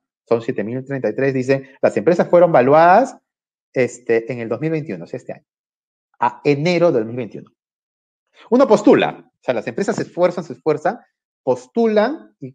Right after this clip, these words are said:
comparten su data. Robeco la-, sam-, capta esta información, las investiga, las procesa,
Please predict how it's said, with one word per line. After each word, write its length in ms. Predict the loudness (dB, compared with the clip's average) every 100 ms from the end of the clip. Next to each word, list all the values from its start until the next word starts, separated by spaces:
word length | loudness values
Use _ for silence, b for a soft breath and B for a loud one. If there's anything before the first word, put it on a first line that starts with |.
| _
comparten 440 | -10 -4 -6 -6
su 140 | -8 -4
data. 460 | -2 -4 -8 -16 _ _ _ _ _ _ _ _ _ _ _ _ _
Robeco 360 | -2 2 4 4
la-, 240 | 2 0
sam-, 320 | -2 -2 -2 0
capta 440 | 0 0 -2 0
esta 140 | 0
información, 720 | -4 -6 -6 -4 0 0 -2 -8
las 260 | -6 -6 -6
investiga, 680 | -12 -8 -8 -4 -2 0 0
las 220 | -2 -8
procesa, 800 | -8 -8 0 -2 0 -2 -4